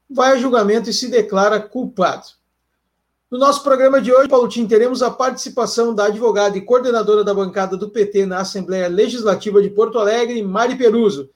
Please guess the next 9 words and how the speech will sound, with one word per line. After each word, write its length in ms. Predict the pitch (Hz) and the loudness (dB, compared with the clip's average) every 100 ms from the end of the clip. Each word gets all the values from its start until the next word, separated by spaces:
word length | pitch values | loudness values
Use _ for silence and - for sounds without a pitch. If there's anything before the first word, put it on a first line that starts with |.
| _ _ _ | _ _ _
que 80 | 233 | -4
vem 140 | 262 | -4
conversar 400 | 262 240 - 226 | -2 -2 -2 -4
conosco 580 | 226 214 226 233 - 240 | -4 -2 0 -2 -6 -12
sobre 460 | - 233 226 254 - | 0 0 0 -4 -4
a 120 | 269 | -2
agenda 480 | 214 - 240 247 226 | -2 -2 0 0 0
desta 420 | 214 240 - 247 | 0 -2 -4 -8
semana. 560 | - 240 202 165 143 | -4 -2 0 -2 -6